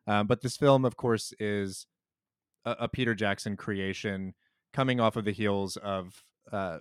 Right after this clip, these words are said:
Bad Taste, Brain Dead, as you mentioned already, Kyle, or, or Dead Alive, as it's known to a lot of people. These kind of more comedy, horror, gore fests, <laughs> you know? Um, and so this is kind of him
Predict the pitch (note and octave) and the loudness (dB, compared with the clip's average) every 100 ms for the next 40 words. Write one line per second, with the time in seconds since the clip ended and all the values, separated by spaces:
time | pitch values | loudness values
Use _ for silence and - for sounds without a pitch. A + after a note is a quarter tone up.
0 | - A#2 A#2 B2 A2 A2+ G#2+ G#2+ - - | -8 2 4 4 0 -2 -2 -2 -8 -12
1 | - _ _ _ - A2 A2+ G#2+ G#2+ G#2 | -20 _ _ _ -4 0 0 0 2 2
2 | G2+ G2 G2+ F#2+ F#2+ G2+ F#2+ F#2+ G2 - | 0 0 0 -2 -2 0 0 0 -2 0
3 | G2 F#2+ F#2 G2 F#2 G2 F#2+ F2+ F2+ F#2 | 2 2 2 0 -2 -2 -2 -2 -2 -4
4 | F#2+ G2 F#2+ G2 F#2 F2+ F2+ - _ _ | -6 -8 -10 -6 -4 -4 -6 -10 _ _
5 | _ - A2 F#2 F2+ F2+ G2 - G2+ G#2 | _ -6 -2 0 -2 -4 -6 -4 -4 -2
6 | C3 B2 - _ _ - - A#2+ A#2+ A2+ | 0 -2 -4 _ _ -20 -10 -2 2 4
7 | A2 - _ - - A#2 G#2+ G2+ G#2 - | 2 -2 _ -2 2 2 0 -2 -4 -2
8 | A2+ G2+ F#2+ F#2 - _ _ _ C3 B2 | 2 2 2 -2 -8 _ _ _ 0 4
9 | A2+ A2 - G2+ F#2 - - - - - | 6 4 2 -4 -4 -10 -12 -12 -10 -10
10 | - - C4+ B2+ G#2+ G2+ G#2 - - - | -8 -8 -6 -2 -2 -2 -4 -12 -20 -2
11 | A2+ A2 A2 A#2 C3 B2+ C3 C3+ C3 A#2+ | 4 4 4 2 2 2 0 -2 0 0
12 | A2+ A2 G#2 G#2 | 2 2 2 0